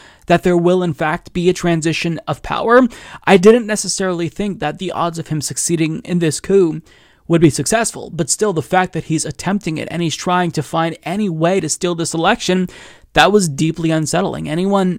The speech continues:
who's worried about democracy or cares about democracy should have been watching this, worried about the results, because, you know, democracy, it's fragile, and every single democracy, it does have an expiration date.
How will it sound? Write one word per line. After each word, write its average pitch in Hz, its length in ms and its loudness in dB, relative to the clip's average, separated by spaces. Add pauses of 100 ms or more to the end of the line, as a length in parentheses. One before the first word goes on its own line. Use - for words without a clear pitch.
who's 165 220 2
worried 170 220 2
about 160 180 -2
democracy 156 540 -8
or 113 80 -8
cares 165 280 -4
about 165 160 -6
democracy 160 640 -4 (300)
should 190 220 4
have 180 160 0
been 170 120 0
watching 156 380 -2
this, 143 320 0 (300)
worried 170 340 6
about 151 200 -4
the 160 40 -8
results, 160 580 -6
because, 160 560 -6 (520)
you 160 100 2
know, 156 300 2
democracy, 196 720 0 (480)
it's 165 220 -4
fragile, 151 640 -4
and 165 500 -8 (440)
every 202 240 0
single 208 200 0
democracy, 170 720 -2 (840)
it 156 100 2
does 170 200 2
have 175 160 -2
an 170 80 -4
expiration 165 540 -8
date. - 240 -16